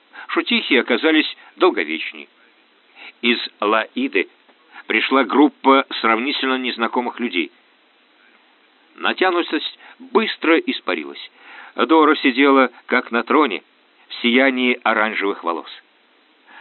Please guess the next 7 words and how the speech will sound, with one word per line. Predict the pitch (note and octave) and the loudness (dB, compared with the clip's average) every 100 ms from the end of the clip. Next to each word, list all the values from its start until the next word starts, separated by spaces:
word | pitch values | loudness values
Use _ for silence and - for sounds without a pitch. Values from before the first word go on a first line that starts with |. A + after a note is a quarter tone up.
| - | -12
Она | E2 F#2+ A2 A2 | -6 -2 -2 -2
держала | G#2 F#2+ F2+ G#2+ G#2 | -4 -4 0 2 2
стакан | F#2+ G#2+ F#2+ G#2+ G2 | 0 -4 -2 -2 -2
виски, | G#2+ C3+ - G2+ F#2 - - - _ - | -2 -4 -6 -4 -4 -4 -20 -20 _ 4
изящно | D3 A2+ D#3+ D3 - C#3 C#3 | 4 4 2 4 2 0 -2
отставив | - A2 - - A2+ A2 G2 | 0 -4 -4 -4 0 0 -2
мизинец, | F2+ F#2 D#2+ E2+ D#2 | -6 -8 -8 -12 -12